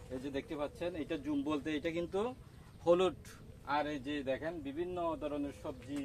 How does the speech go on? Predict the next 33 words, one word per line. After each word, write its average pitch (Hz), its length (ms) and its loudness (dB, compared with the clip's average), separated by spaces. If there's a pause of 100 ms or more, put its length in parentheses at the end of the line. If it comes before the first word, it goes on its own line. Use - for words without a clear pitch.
আহ, - 40 -14 (1000)
এবং 131 120 -2 (120)
এই 123 100 -8
যে 127 60 -6 (100)
কলা 123 240 0
গাছ 120 180 2 (560)
লাগানো 123 300 4
হয়েছে 147 240 -2 (100)
বন্ধুরা। 135 280 2 (720)
এই 131 80 -2
যে 147 120 -2
দেখেন 151 180 2 (100)
কলা 151 200 8
গাছগুলো 143 300 4 (100)
দেখেন 139 200 2 (160)
কি 196 140 -4 (180)
রকম 190 220 6 (120)
উর্বর 156 320 0
দেখেন 139 240 2
রাস-, 139 300 0
এই 131 120 0
যে 131 80 0 (180)
জ-, 120 220 -8
জমিটা 139 380 4
দেখেন 104 220 -6 (300)
অনেক 185 220 8 (120)
উর্বর, 101 300 -6 (680)
অনেক 180 160 4 (100)
বড় 165 180 10
হয়েছে 160 220 4 (100)
দেখেন 143 200 -2 (120)
ছোট 185 140 -4 (120)
ছোট 175 100 -4